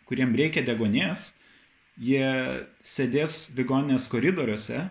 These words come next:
ir daktaram reikės spręsti, kas gyvens ir kas mirs. Nes paprasčiausiai ne-, nebus, nebus tiek aparatūros padėti tiek žmonių. Tai iš viso nieko nedaryti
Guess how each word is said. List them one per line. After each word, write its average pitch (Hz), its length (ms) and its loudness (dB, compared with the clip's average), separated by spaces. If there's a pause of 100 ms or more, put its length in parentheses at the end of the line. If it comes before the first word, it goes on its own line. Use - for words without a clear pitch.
ir 117 160 -6
daktaram 127 440 0
reikės 120 340 -2
spręsti, 117 360 -4
kas 110 200 -6
gyvens 127 540 -2 (180)
ir 113 160 -8
kas 120 220 -6
mirs. 107 360 -4 (920)
Nes 113 160 -4
paprasčiausiai 131 640 0
ne-, 127 180 2
nebus, 123 720 -2
nebus 127 480 -2
tiek 135 200 0
aparatūros 117 840 -2
padėti 120 440 -2
tiek 113 160 -2
žmonių. 110 360 0 (280)
Tai 131 180 2 (640)
iš 139 240 2
viso 170 320 4
nieko 131 500 4
nedaryti 123 680 0